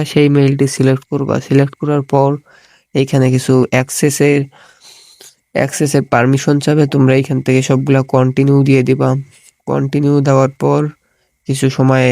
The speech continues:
অপেক্ষা করা লাগতে পারে, তারপর আবার কন্টিনিউ আসবে। কন্টিনিউতে ক্লিক করার পর এইখানে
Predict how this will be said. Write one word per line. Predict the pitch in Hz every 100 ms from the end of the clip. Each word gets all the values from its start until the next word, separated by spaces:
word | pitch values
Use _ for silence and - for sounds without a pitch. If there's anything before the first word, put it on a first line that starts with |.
| 120 117
অপেক্ষা | 127 135 135 143
করা | 139 147
লাগতে | 147 139 -
পারে, | 139 143 143
তারপর | 120 - 127 -
আবার | 123 139 135
কন্টিনিউ | 135 135 139 135 135
আসবে। | 139 143 143 151 160 _ _ _ _ -
কন্টিনিউতে | 131 131 135 135 131 131
ক্লিক | - 131 135 -
করার | 139 135 240 -
পর | 208 139 143 -
এইখানে | 139 127 131 117